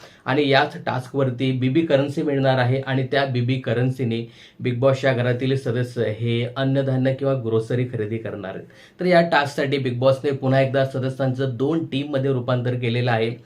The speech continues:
म्हणजे ज्या काही जोड्या आहेत, त्या जोड्या इकडे सुद्धा टीम ए आणि टीम बी मध्ये डिवाइड केल्यात. बघा टीम कशा आहेत, टीम ए निकी आणि अभिजित, त्यानंतर वैभव आणि डीपी दादा, प्याडे दादा आणि घनश्याम ही टीम ए आहे, तर टीम बी आहे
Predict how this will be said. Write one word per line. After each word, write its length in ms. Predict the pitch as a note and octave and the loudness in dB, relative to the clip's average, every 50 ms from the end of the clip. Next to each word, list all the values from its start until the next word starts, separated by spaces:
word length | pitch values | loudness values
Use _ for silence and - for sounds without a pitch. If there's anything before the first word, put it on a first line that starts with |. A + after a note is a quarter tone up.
| - - - - - - - - _ | -20 -20 -20 -20 -20 -20 -20 -14 _
म्हणजे 220 | - B2+ B2+ D3 C#3 | -6 -4 -2 -2 2
ज्या 180 | C3 C3+ C3 | 4 6 6
काही 240 | C3+ C#3+ D3 C#3+ C#3+ | 6 6 2 2 2
जोड्या 320 | C3 A#2+ A#2+ B2 B2 B2+ B2 | 0 0 2 2 2 2 2
आहेत, 120 | A2 A2 - | 0 0 0
त्या 120 | B2+ B2 | 0 0
जोड्या 340 | B2 G#2+ A#2+ A#2+ A#2+ C3 C3+ | 0 0 0 0 2 4 4
इकडे 460 | C#3 B2+ - - B2+ B2+ B2+ B2+ B2+ | 4 2 0 0 0 0 0 -2 -2
सुद्धा 400 | B2+ - B2+ A2+ A2 A#2+ A#2+ A#2+ | -4 -6 -6 -4 -2 0 0 0
टीम 280 | A#2+ A#2+ B2 A#2+ A#2+ A#2+ | 0 -2 -2 -2 -2 0
ए 140 | A#2+ B2 A#2+ | 0 -2 -2
आणि 260 | - B2+ A#2+ A#2+ B2 | -2 -2 -2 -2 -2
टीम 280 | A#2 B2+ B2 B2 A#2+ | 0 0 0 0 2
बी 120 | A#2 C#3 C#3+ | 0 0 0
मध्ये 260 | D3 C#3 C3 C#3 C#3 | 0 0 0 0 2
डिवाइड 380 | C3 A#2+ A#2 A#2 A2+ A#2 A#2 - | 2 2 2 2 2 0 -2 -2
केल्यात. 240 | A#2+ A2 A2+ A2+ - - - - - _ - | -2 -2 -2 -4 -6 -10 -18 -20 -14 _ -2
बघा 220 | C#3+ C#3+ E3+ F3 E3+ | 0 2 4 2 2
टीम 320 | E3+ - D#3 D#3 D#3+ E3 | 2 0 0 0 0 2
कशा 260 | - C#3 C3 - D3 | 0 0 0 2 2
आहेत, 240 | C#3+ C3 C3+ C3+ C3+ - - | 2 4 2 2 -2 -4 -4
टीम 180 | D3 C3+ B2+ C3 | -2 0 0 0
ए 300 | C3 - C3+ C3 C3+ C3+ | 0 0 0 0 0 0
निकी 480 | C3+ A#2+ B2 A#2 - C3 C3 C#3 C#3+ - - - | -2 -2 -2 -2 -2 0 -2 -2 -2 -6 -8 -6
आणि 280 | A#2+ A#2 A#2+ B2+ B2 - | -2 0 0 0 0 -2
अभिजित, 340 | B2 A#2 A#2 B2+ B2 C#3+ C3+ - - | -4 -2 -2 -2 -2 -2 -4 -4 -2
त्यानंतर 460 | B2+ A#2 A#2 A#2+ A#2+ A#2 A#2+ B2 A#2+ | 0 0 2 2 0 0 0 0 0
वैभव 380 | B2 A#2+ A#2+ A#2 A2+ C#3 C#3+ D3 | 0 2 2 2 2 0 0 0
आणि 220 | A#2+ A#2+ A#2 A#2 | 0 0 0 -2
डीपी 260 | A#2 A2+ A2+ A#2 C3+ C3+ | 0 -2 -2 -2 0 2
दादा, 280 | C3+ B2+ A#2+ B2+ B2+ C3 B2+ - - - - - - _ | 2 2 2 0 -2 -2 -6 -12 -20 -20 -20 -20 -12 _
प्याडे 220 | - C3+ C3+ C#3 - | 4 4 6 6 6
दादा 260 | E3 D#3 D3+ D#3 D#3+ | 6 4 4 2 2
आणि 260 | - C#3+ C3+ C3+ C#3 | 0 0 0 0 0
घनश्याम 500 | B2 B2 B2 A#2+ A#2 B2+ A2+ G2 F#2+ F#2+ | 2 2 2 2 2 0 0 0 -2 -4
ही 200 | A2+ A2 A#2 A#2 A#2 - - | -4 -4 -4 -4 -4 -4 -4
टीम 180 | A#2+ A#2+ B2 C3 B2 B2+ | -2 0 0 -2 0 0
ए 120 | C3 C3+ | 2 4
आहे, 320 | C#3 B2+ A#2+ A#2+ - A#2 B2+ - | 4 4 2 2 0 -2 -4 -4
तर 100 | D#3 D#3 | -2 -2
टीम 340 | E3+ E3+ - E3 D#3+ E3 E3+ - B2+ | -2 -2 0 0 2 2 2 2 0
बी 160 | A#2+ C#3+ D3+ | 0 2 2
आहे 400 | D3+ C#3+ C3 C3 C3 C#3+ E3 E3+ | 4 4 4 4 2 2 0 -4